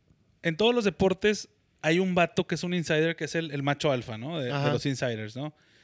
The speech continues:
Speaker 1: En la N F L es Adam Schefter. Este, en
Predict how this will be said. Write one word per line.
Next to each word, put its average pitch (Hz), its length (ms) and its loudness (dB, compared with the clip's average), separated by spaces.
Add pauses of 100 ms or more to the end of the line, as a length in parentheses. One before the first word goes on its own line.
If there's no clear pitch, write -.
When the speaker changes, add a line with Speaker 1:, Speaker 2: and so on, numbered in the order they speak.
(240)
Speaker 1:
En 127 180 -2
la 135 100 2
N 147 120 0
F 143 160 0
L 139 120 2
es 135 120 -2
Adam 123 200 -2
Schefter. 135 580 -2 (920)
Este, 113 840 -4 (140)
en 113 680 -6